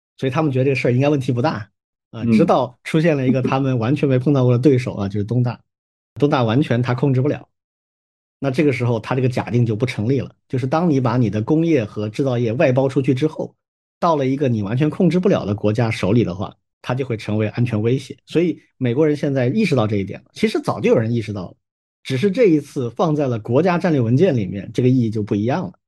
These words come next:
Speaker 1: 下面一个是国际机构啊，他说他们还把美国政策捆绑于一系列国际机构网络当中，其中有一些机构完全由反美主义驱动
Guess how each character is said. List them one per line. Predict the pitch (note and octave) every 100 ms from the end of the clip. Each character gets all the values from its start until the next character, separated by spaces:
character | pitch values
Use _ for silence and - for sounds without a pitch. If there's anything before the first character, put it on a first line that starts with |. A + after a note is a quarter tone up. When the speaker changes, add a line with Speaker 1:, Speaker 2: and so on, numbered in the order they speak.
| _ _ _ _ -
Speaker 1:
下 | G3
面 | D#3 C#3
一 | B2+
个 | B2
是 | B2 A#2+ G#2 - _ _ _ _
国 | C3+
际 | C3+
机 | B2+ D3
构 | C3+ - _
啊， | _ F#2
他 | C#3+
说 | C#3+ G3 G3 -
他 | - G#3+
们 | G3
还 | F3 D#3
把 | D#3 B2+
美 | A#2+ G#2
国 | B2+
政 | C#3 F#3+
策 | C#3 C#3+
捆 | B2+ C3+
绑 | G3 G#2+
于 | G2+
一 | A2+
系 | C3 - A3
列 | D3
国 | G#2+ B2
际 | D3+ C#3+
机 | F#3
构 | G3+ D#3+
网 | G2 G2
络 | D#3
当 | C3 A#2+
中， | A#2+ B2
其 | -
中 | G3+
有 | G3 G#2
一 | D3+
些 | G#3
机 | F3 F#3
构 | F3 G#2+
完 | A2 A3+
全 | - F3
由 | D3+ D3+
反 | - C#3
美 | B3+ E3
主 | D#3 A#2+
义 | B2 B2
驱 | D3+
动 | D3+ -